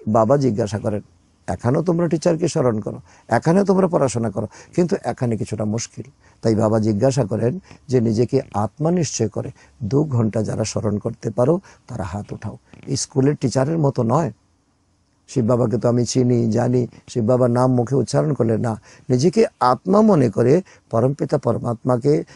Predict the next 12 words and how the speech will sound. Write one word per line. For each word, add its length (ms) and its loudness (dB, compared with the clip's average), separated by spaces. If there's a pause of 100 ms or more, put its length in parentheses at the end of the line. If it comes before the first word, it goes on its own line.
(120)
যারা 220 -4
সারাদিনে 540 2
দু 140 4
ঘন্টা 300 2
ইয়াদ 320 4
করেছে, 420 -10 (240)
স্মরণ 340 0
করেছে, 360 -6 (320)
বাবা 240 2
বলছে 320 -2
তাদেরকে 400 -8
হাত 200 -6